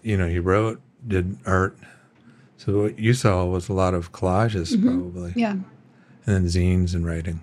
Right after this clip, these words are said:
Speaker 2: Yeah.
Speaker 1: So we did, like, we did zines and collages, and then I was in a band with him.
Speaker 2: Mm-hmm.
Speaker 1: Um,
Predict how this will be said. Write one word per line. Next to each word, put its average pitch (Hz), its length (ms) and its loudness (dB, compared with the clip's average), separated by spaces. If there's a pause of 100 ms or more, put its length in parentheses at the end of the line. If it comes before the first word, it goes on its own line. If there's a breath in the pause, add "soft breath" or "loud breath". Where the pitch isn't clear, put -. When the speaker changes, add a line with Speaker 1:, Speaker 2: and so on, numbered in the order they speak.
Speaker 2:
Yeah. 226 180 0 (280)
Speaker 1:
So 127 120 0
we 123 100 4
did, 127 280 -8
like, 107 200 -6
we 117 100 2
did 107 180 -2
zines 101 500 0
and 92 120 0
collages, 90 600 -4
and 90 140 -2
then 87 220 0
I 90 80 -2
was 90 160 0
in 90 80 0
a 82 40 -4
band 92 300 2
with 90 140 -4
him. 92 280 0 (460 soft breath)
Speaker 2:
Mm-hmm. - 380 -6
Speaker 1:
Um, 87 300 -4